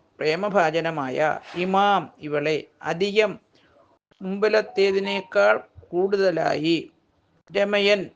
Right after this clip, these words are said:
ആനന്ദിപ്പിച്ചുകൊണ്ട്, ഭവച്ചരിതാനി,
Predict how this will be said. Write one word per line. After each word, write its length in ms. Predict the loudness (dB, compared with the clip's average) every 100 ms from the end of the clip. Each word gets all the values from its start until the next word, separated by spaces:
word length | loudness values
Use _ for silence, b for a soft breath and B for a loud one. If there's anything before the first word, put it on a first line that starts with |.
| -6
ആനന്ദിപ്പിച്ചുകൊണ്ട്, 1160 | -2 -2 -2 -4 -4 -6 -4 -6 0 0 0 -4 -16 -20 _ _ _ _ _ _ _ 0
ഭവച്ചരിതാനി, 1300 | 4 4 0 -8 -2 2 4 4 2 2 0 -4 -6